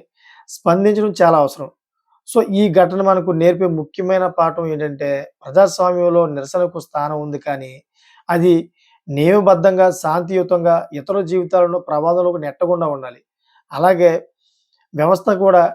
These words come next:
ఇలాంటి వ్యక్తిగత సమస్యలను నిర్లక్ష్యం చేయకుండా సరైన మార్గనిర్దేశం చేయాల్సిన అవసరం ఉంది. ఒక వ్యక్తికి రోడ్డుపైకి వచ్చి తన ఆవేదనను వ్యక్తపరచాల్సిన స్థితి వస్తుందంటే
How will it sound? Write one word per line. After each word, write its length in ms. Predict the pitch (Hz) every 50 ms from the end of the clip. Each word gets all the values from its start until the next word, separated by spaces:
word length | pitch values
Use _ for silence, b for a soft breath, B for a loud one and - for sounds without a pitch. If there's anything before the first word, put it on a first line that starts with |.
| - _ _ _ _ _ - 156
ఇలాంటి 280 | 170 185 208 190 175 190 170
వ్యక్తిగత 360 | 170 165 165 185 196 202 190 196 165 -
సమస్యలను 400 | 190 180 180 175 180 180 180 170 151
నిర్లక్ష్యం 340 | 147 160 170 170 - 180 165 -
చేయకుండా 380 | 170 165 151 165 160 151 151 147 151 - - -
సరైన 340 | 165 160 185 202 208 208 208 190 170
మార్గనిర్దేశం 680 | 170 175 175 170 180 180 170 156 147 175 175 165 180 175 170 -
చేయాల్సిన 380 | 165 160 165 170 165 165 165 165 135 135
అవసరం 260 | 151 143 170 170 160 139
ఉంది. 160 | 127 123 135 _ _ _ _ _ _ _ _ - 185
ఒక 100 | 170 175 190 151 139
వ్యక్తికి 380 | 147 147 143 _ - 226 196 233 202 175
రోడ్డుపైకి 640 | 180 190 175 202 196 190 208 202 196 185 185 196 180 175
వచ్చి 280 | 170 175 - - 175 165 175 - _ _ _ _ _ _ _ _ _ -
తన 80 | 185 170 160 147 160
ఆవేదనను 480 | 175 196 208 202 202 190 190 190 190 160
వ్యక్తపరచాల్సిన 760 | 156 147 - - 196 170 185 185 165 - 185 180 175 - 202 180 147 -
స్థితి 240 | - 175 160 202 214 185
వస్తుందంటే 540 | 175 165 - - 202 190 185 170 160 165 190